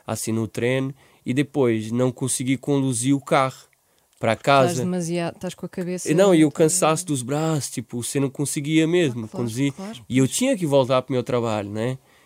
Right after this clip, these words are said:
Speaker 1: E aí eu ficava ali, tipo, dentro do carro um bocado a recuperar, tentar ganhar um bocado de energia. Aí, pois, seguia. Pois eu sabia que eu tinha que voltar, tá, pra mesma situação. Isso era aquela cena contínua, todos os dias,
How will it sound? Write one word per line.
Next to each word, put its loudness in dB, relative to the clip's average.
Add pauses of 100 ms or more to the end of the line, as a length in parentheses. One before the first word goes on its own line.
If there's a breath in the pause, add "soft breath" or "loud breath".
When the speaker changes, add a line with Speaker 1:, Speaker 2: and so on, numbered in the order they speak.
Speaker 1:
E 4
aí 6
eu 6
ficava 0
ali, 0
tipo, -12
dentro -2
do -2
carro -2
um -6
bocado -2
a 0
recuperar, -2 (360 soft breath)
tentar 2
ganhar 4
um 2
bocado -2
de 0
energia. 0 (300 soft breath)
Aí, 0 (180 soft breath)
pois, -6
seguia. -2 (340 soft breath)
Pois 0
eu 0
sabia -4
que -6
eu 0
tinha -2
que -10
voltar, 0
tá, -4 (280)
pra 0
mesma 2
situação. -4 (300 soft breath)
Isso -2
era 4
aquela 0
cena -2
contínua, -2
todos -2
os -2
dias, -2